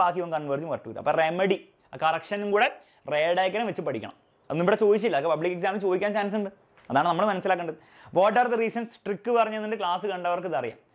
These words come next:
ലോങ് സെൽഫ്, കോവിഡ് ഓർത്ത് വെക്കുക. ലോങ് സൈറ്റഡ്നെസ്സിന് സൈ-, ഏഹ്, റീസൺസ് എന്താണ്? ഏഹ്, സ്മോൾ ഐസ്, ലാർജ് ഫോക്കസ്,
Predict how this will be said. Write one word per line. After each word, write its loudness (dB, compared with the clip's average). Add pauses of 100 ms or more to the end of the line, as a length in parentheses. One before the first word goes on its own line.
(360)
ലോങ് 2
സെൽഫ്, 0
കോവിഡ് 4
ഓർത്ത് 0
വെക്കുക. -2 (480)
ലോങ് 4
സൈറ്റഡ്നെസ്സിന് 0
സൈ-, 0 (100)
ഏഹ്, 4
റീസൺസ് -2
എന്താണ്? 0 (560)
ഏഹ്, 6
സ്മോൾ 4 (100)
ഐസ്, -4
ലാർജ് 0
ഫോക്കസ്, -4